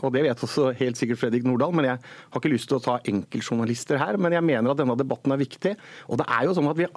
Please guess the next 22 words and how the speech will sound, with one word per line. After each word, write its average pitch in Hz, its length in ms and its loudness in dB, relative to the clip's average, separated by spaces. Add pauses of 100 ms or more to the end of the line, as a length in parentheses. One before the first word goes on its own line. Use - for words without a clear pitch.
(280)
alle 175 400 2 (320)
så - 240 -6
har 120 240 2
vi 165 140 0 (100)
en 120 140 2
eller 135 160 2
annen 147 180 -2
oppfatning 131 540 0 (100)
om 127 160 4
noe, 208 220 2 (180)
eh, 147 280 2
og 143 120 0
det 143 60 2
er 135 100 4
altså 131 160 -2
sånn 127 220 -2
at, 135 180 -10
eh, 131 160 4
journalistene 135 600 0
i 151 80 0
stort - 440 -2
flertall 208 400 0